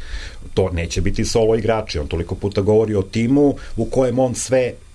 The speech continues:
mora da zna kao premijer. Dakle, ti eksperti, e, ministri, e,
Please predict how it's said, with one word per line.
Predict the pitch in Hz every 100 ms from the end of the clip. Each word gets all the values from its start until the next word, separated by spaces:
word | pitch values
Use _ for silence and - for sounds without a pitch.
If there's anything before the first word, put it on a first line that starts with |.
| -
mora | 110 123 120
da | 113
zna | 107 120 71 -
kao | 87 85
premijer. | - 107 104 87 - - - -
Dakle, | 101 90 180
ti | - 151 123
eksperti, | 113 - 139 - 131 123 104 - 98
e, | 98 -
ministri, | 92 87 85 - - 127 135 - - -
e, | 95